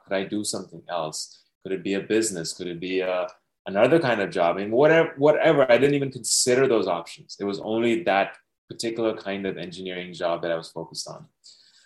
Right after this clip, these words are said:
So finally had this opportunity, like, the space to breathe. All right, let me, uh, you know, now meditation was also the word that I was, uh, the buzzword for my, from, for my time. And so I picked up this habit of meditating every day.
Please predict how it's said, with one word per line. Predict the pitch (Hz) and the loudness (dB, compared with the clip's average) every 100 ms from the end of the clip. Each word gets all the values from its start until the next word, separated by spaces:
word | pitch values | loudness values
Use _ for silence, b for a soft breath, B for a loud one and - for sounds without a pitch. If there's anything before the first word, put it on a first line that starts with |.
| - | -10
So | 117 | -8
finally | - 123 143 147 139 | 2 4 6 6 4
had | 117 117 | 4 4
this | 113 113 | 4 2
opportunity, | 107 - - 107 87 85 | 0 -4 -6 -4 -2 -2
like, | 87 85 | -4 -6
the | 87 85 _ | -8 -12 _
space | - - - 117 113 | -4 0 4 4 2
to | 101 | -4
breathe. | 80 98 87 76 - _ _ _ _ _ _ - | -2 0 0 -4 -10 _ _ _ _ _ _ -2
All | 95 | 2
right, | 80 82 | 2 0
let | 92 101 | -2 0
me, | 127 135 139 135 131 - _ _ | 2 2 4 2 0 -2 _ _
uh, | - - - 107 | -20 -20 -18 -8
you | 101 | -4
know, | 95 | -4
now | 92 95 101 | -2 -2 0
meditation | 101 104 113 110 107 117 | 2 4 4 2 2 0
was | 104 | 4
also | 107 104 107 101 98 - - | 4 4 4 4 2 -2 -6
the | 92 | 0
word | 95 95 92 | 2 4 4
that | 92 | 2
I | |
was, | 90 90 85 - 90 | 2 0 -6 -4 0
uh, | 85 82 | 0 -2
the | 80 | 0
buzzword | 95 90 92 92 - | 0 2 -2 -2 -6
for | 87 | -8
my, | 85 82 | -4 -4
from, | 82 87 82 82 | -8 -12 -12 -12
for | 90 | -6
my | 85 82 | -4 -6
time. | - 82 85 82 _ _ _ _ _ _ - | -6 -6 -6 -10 _ _ _ _ _ _ -12
And | 98 | -4
so | 104 98 B B B - | 2 2 B B B -2
I | |
picked | - 131 143 | 2 4 6
up | |
this | 120 - | 4 4
habit | 107 110 107 | 4 6 4
of | 101 | 2
meditating | 95 101 98 92 85 | 0 0 0 -2 -2
every | 82 82 | -8 -10
day. | 78 78 80 | -10 -10 -12